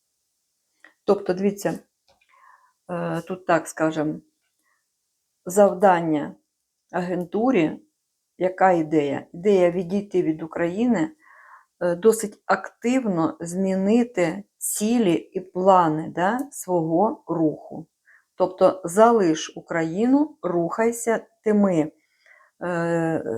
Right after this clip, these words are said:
ну, стосовно тих цілей і планів, які вже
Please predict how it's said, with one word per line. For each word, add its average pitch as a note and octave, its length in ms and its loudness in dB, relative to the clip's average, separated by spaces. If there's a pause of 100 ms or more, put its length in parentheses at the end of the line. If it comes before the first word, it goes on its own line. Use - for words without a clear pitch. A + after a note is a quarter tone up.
(1120)
ну, F3+ 160 -6
стосовно F3 560 2
тих - 340 -10
цілей F3+ 540 2
і G3 160 -4
планів, D#3+ 680 0
які F#3 520 0
вже G#3 460 0